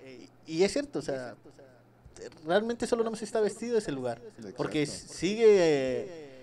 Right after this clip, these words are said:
Speaker 1: sigue la inseguridad.
Speaker 2: Hay delincuencia.
Speaker 1: Sí.
Speaker 2: Ese día que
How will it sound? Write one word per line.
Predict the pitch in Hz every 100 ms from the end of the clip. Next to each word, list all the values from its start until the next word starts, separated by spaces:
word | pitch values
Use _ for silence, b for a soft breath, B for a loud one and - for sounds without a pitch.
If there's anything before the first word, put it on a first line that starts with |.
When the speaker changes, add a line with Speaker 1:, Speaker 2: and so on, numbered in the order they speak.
| 123 b b b b
Speaker 1:
sigue | - 226
la | 220
inseguridad. | - 190 196 240 320 -
Speaker 2:
Hay | 110
delincuencia. | 107 101 92 98 95 - 98
Speaker 1:
Sí. | - 285 320 131 -
Speaker 2:
Ese | - 123 - 117
día | 107 110 107
que | - 95 82